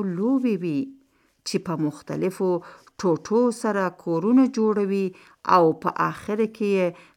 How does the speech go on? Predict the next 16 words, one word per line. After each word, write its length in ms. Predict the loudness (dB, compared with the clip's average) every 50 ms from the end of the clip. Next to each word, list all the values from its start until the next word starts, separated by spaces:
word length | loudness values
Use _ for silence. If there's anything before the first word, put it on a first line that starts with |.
| _ _
په 80 | -2 -2 2 2 2
یوه 240 | 2 2 2 0 0 0
ګوزار 460 | 0 -2 0 2 2 2 2 2 0 -2 -4 -6
سره 280 | -6 -4 -2 -2 -2 -4 -4 -6 -14 _ _ _ -20 -16 -14 -12
خرابوي، 640 | -10 -10 -10 -10 -12 -14 -16 -16 -12 -6 -4 -4 -4 -6 _ _ _ _ _ _ _ _ _ _ -8
ځکه 260 | -2 0 0 0 -2 -8 -10
چې 80 | -10 -14 -12 -10
هدف 300 | -10 -6 -2 -2 -2 0 0 0
یې 80 | 0 0 -2 -6 -16 -20 _ _ -2 0 2
یوازې 560 | 2 4 4 4 4 4 2 2 0 0 0 2 2 2
لوبې 400 | 2 2 2 2 2 2 2 2 0 -2 -6 _ _ _ _ _ -2 2 2
او 260 | 4 4 4 4 2 2 0 -2 -8 -18 _ _ _ -6 -4 -4
مشغوله 640 | -4 -4 -8 -14 -16 -14 -12 -10 -6 -4 -2 -2 -2 -4
ده." 100 | -8 -12 -18 _ _ _ _ _ _ _ _ _ _ _ _ _ _ _ _ _ _ _ -2 4
کافران 600 | 6 6 6 6 4 2 4 6 6 6 8 6 6 4 2 -2 -14 _ _ -2 2 4
او 60 | 6